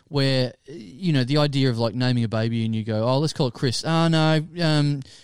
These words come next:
Chris stuck a pine cone, um, you know, up his own arse,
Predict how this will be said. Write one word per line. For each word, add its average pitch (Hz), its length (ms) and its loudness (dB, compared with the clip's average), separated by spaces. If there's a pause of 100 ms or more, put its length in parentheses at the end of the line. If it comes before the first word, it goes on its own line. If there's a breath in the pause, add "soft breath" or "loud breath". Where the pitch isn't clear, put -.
(120)
Chris - 220 2
stuck 160 240 0
a 131 40 -2
pine 135 280 2
cone, 131 420 0
um, 117 480 -2 (160)
you 147 80 -4
know, 120 240 0 (100)
up 131 120 -4
his 131 120 -2
own 120 140 0
arse, 113 400 -2